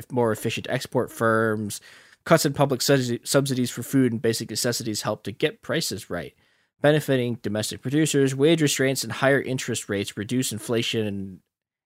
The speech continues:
and enhance competitiveness, and import restrictions conserve foreign exchange for debt servicing. So th-, this has, uh, winners and losers, uh, and the losers are, like, everyone in the country this is happening to.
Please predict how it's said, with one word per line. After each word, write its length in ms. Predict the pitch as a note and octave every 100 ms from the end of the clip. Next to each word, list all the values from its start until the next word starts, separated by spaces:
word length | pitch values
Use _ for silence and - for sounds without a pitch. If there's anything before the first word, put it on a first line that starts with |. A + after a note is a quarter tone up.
| -
and 80 | A2+
enhance 300 | A2 G2+ -
competitiveness, 760 | G2+ D#3+ D3+ C3+ C3+ C3 -
and 120 | G#2
import 320 | C3+ E3+ G3+ D#3
restrictions 480 | - C#3 - B2+
conserve 500 | - A2 - C3 B2+
foreign 380 | - C3 A2+ G2+ A2
exchange 380 | - G#2+ G2
for 140 | - G2+
debt 240 | F#2+ -
servicing. 400 | - B1 - - _ _ _ _ _ _ _ _ _
So 400 | - F3 D#3 D#3 _ _ -
th-, 120 | E3
this 260 | D#3+ G#3+ -
has, 280 | C#4 F#3+ -
uh, 220 | C3+ A#2+ G#2
winners 440 | A#2+ D#3+ D3+ C3+
and 140 | A2+
losers, 520 | F2+ F#2+ D#2 - - -
uh, 280 | G2+ G2+ G2+
and 260 | G#2 G#2 G#2+
the 80 | C3+
losers 480 | G#3 A3+ B3 G#3+
are, 480 | F3 D3 C#3+ C3+ C#3 - _ _ -
like, 300 | B2+ A#2 - -
everyone 640 | G#2 B2 B2 B2+ A#2 A2+ -
in 200 | A2+ G#2+
the 100 | G#2+
country 260 | G#2+ A2 G#2+
this 80 | G#2+
is 100 | F#2
happening 340 | G2+ - A#2
to. 240 | B2+ A#2+